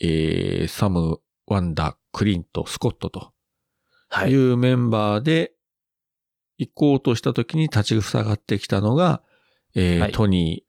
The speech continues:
Speaker 1: ローディ、ナターシャ、ビジョン、えー、ティチャラ、そしてピーター・パーカ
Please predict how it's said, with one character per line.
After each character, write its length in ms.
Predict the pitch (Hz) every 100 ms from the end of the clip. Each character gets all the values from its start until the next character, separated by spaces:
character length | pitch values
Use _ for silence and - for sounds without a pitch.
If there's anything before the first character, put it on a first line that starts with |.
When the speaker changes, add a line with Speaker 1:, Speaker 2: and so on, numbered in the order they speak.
| _ _ -
Speaker 1:
ロ 140 | 95
ー 60 | 90
デ 100 | 87
ィ、 200 | 85 - - _ _ 98
ナ 160 | 95
タ 200 | - 92
ー 40 | 85
シ 160 | -
ャ、 80 | 80 - _ _ _ -
ビ 140 | 101
ジ 140 | 87
ョ 120 | 82 73
ン、 60 | - _ _ _ _ _ _ _ _ _ -
え 60 | 87 82
ー、 40 |
テ 120 | -
ィ 60 | -
チ 100 | -
ャ 40 |
ラ、 180 | 85 71 -
そ 180 | - 139
し 80 |
て 260 | - 143 127
ピ 180 | - 110
ー 40 |
タ 100 | 90
ー・ 20 |
パ 120 | 85 78
ー 60 |
カ 280 | - - -